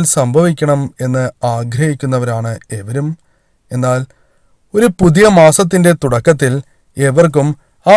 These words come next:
മാസം ശുഭകരമായി തീരണം എന്ന പ്രാർത്ഥന ഉണ്ടാവുന്നതാണ്.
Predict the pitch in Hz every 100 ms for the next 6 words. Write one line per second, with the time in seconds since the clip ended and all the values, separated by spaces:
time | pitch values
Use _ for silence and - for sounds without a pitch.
0 | 202 180 180 190 185 165 160 131 151 185
1 | 180 170 160 135 139 156 139 139 - 127
2 | 131 120 131 117 117 - 139 123 123 _
3 | 123 113 120 117 117 110 98 120